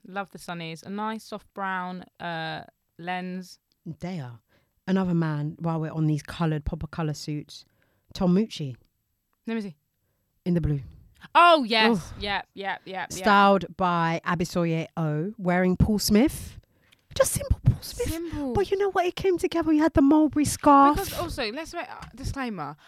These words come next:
Speaker 1: We're not saying that in these things you must go expensive.
Speaker 2: Yeah.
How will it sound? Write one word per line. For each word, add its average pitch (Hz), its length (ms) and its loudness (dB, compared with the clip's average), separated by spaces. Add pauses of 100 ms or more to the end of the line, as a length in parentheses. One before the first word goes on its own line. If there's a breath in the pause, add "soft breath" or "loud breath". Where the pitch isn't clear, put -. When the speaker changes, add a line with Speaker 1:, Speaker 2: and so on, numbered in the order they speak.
(160 soft breath)
Speaker 1:
We're 302 160 -6
not 349 220 -8
saying 269 420 -10
that - 180 -14
in 226 200 -10
these 226 220 -12
things 214 280 -8
you 202 140 -6
must 196 480 -8
go 190 180 -10
expensive. 196 600 -12
Speaker 2:
Yeah. 175 160 2